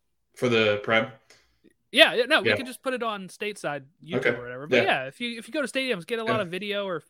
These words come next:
Speaker 2: pictures, and we can put something together.
Speaker 1: We're gonna be really close to Leeds. Uh, I thought about <laughs>
Speaker 2: That's awesome.
Speaker 1: driving over and seeing Brendan, but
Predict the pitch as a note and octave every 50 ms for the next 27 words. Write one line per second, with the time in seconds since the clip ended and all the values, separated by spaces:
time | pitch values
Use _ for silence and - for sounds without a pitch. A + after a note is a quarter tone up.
0 | _ - G3 G3 - - G#3+ G#3+ G#3 G3+ F#3 F3+ D#3+ D#3 D3+ C#3+ C#3 D3+ - F#3
1 | - - F#3 E3+ D3+ _ _ - D3+ - - - C#3 C#3 C#3 C3 C3 B2 A#2+ A#2+
2 | B2 - _ _ _ _ _ _ _ - B2+ C#3 D#3 D3 C#3+ A#2+ C3 D3+ D#3+ C#3+
3 | - C3+ B2 A#2 - - G2+ G2 G#2 A2+ A2 G2+ F#2 - - - - _ _ -
4 | - G2+ G2+ G2 F#2 F#2 F2+ - G2 G2+ - - G#2 G#2+ A2+ G#2+ - G2+ G#2 -
5 | - A3 - - - D3+ C3 C3 A#2+ B2+ B2 B2 - D3+ D3 D#3+ - - - -
6 | - A#2+ A2 G#2+ G#2+ G#2+ G#2+ G#2+ A#2 A2+ G#2+ A#2 - - A#2 G#2+ G#2 G2+ G2+ G#2
7 | G#2 G2+ G2 G2+ G2+ - A2+ F#2 - -